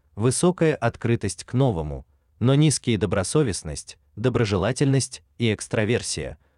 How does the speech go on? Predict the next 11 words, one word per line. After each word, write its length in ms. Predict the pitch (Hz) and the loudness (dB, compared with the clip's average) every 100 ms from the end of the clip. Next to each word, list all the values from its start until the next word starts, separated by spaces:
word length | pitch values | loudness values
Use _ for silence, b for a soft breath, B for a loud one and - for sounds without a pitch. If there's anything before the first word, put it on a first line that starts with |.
| _ | _
А 100 | 113 | -2
вот 180 | 131 160 | 0 2
успешные 580 | 147 - 135 110 104 92 | 0 2 0 2 -2 -4
теннисисты 760 | 87 80 80 - 143 - 151 147 _ _ | -4 -6 -4 -2 -2 0 0 -2 _ _
оказались 640 | 120 123 123 151 170 151 - | -2 0 2 4 2 2 0
их 240 | 131 - | -2 0
полной 360 | - 143 135 131 | 0 2 4 2
противоположностью 1080 | 117 110 95 85 82 85 113 131 110 - 117 | 0 0 -2 0 0 0 0 0 0 -2 0
по 160 | 101 | 0
всем 300 | 90 - 90 | -2 -2 -2
параметрам. 640 | 85 87 76 76 - 71 | 0 -2 -2 -8 -12 -14